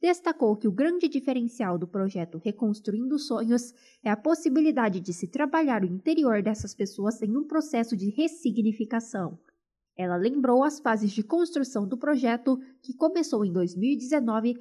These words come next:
com a elaboração de um plano de ação. "Quando começamos a pensar no projeto, eu sentia a necessidade de ir além da qualificação profissional dos reeducandos.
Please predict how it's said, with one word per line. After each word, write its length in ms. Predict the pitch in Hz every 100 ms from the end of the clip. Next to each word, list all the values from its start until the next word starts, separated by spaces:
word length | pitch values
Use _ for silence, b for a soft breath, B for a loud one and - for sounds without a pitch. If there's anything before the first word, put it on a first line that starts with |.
| B
com 200 | - 226
a 100 | 214
elaboração 680 | 254 339 330 339 339 - 226
de 120 | 226
um 60 | 269
plano 280 | 269 190 175
de 120 | 175
ação. 460 | 202 - 190 147 139 _ _ _ _ _ _ _ _ _ _ _ _
"Quando 320 | - 302 294
começamos 640 | 302 370 359 339 247 233 226
a 60 |
pensar 420 | 220 214 202 196
no 80 | 185
projeto, 580 | 233 269 254 233 233 254 247 B -
eu 100 | 226
sentia 680 | 226 349 359 359 277 277 254
a 120 | 226
necessidade 720 | 233 302 320 311 240 254 233
de 140 | 196
ir 160 | 220 233
além 340 | 294 330 269
da 100 | 262
qualificação 720 | 262 262 254 - 262 262 233 220
profissional 640 | 226 233 233 247 214 175
dos 160 | 180 -
reeducandos. 1000 | 208 180 - - 180 147 147 147 -